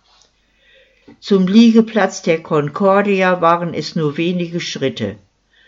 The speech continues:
Aus dem hinteren Schornstein stieg bereits dünner Rauch auf. Der Kapitän und sein Steuermann schraubten am steuerbordseitigen Radkasten.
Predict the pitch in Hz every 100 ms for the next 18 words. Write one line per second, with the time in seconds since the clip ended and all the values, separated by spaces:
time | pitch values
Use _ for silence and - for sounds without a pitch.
0 | _ _ _ _ 165 165 185 160 175 233
1 | 233 226 190 160 - 185 202 220 - 196
2 | 190 196 220 - - - - 220 226 220
3 | - 170 156 160 160 - - 208 214 190
4 | - 135 131 - - 113 107 - _ _
5 | _ _ _ _ _ _ _ - 165 202
6 | 180 180 - 220 233 220 - 165 165 147
7 | 147 - 190 202 208 196 190 196 202 -
8 | - - - - 165 190 - - 190 -
9 | 151 147 - 165 180 180 175 170 170 180
10 | 147 156 170 160 180 151 139 139 - -
11 | 117 - - 117 104